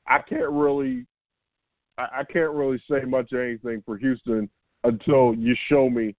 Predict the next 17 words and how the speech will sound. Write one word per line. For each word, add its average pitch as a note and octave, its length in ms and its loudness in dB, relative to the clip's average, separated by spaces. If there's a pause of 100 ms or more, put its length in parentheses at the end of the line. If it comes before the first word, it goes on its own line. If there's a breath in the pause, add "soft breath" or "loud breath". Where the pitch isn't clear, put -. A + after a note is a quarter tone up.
(100)
that A#2 220 0
you C3 100 -2
can B2 140 -8
advance A2 400 -4
in A2+ 80 -10
the F#2 60 -10
playoffs. G#2 500 -2 (320)
But G#3 120 2
if C#4 200 -4
you D3 240 -4
can, F#3+ 600 0 (1400)
you C#3+ 160 -6
may F3 220 2
have C3 320 2
something F#2 480 -16
because B2 380 -8 (120)
Clowney, E3+ 520 -4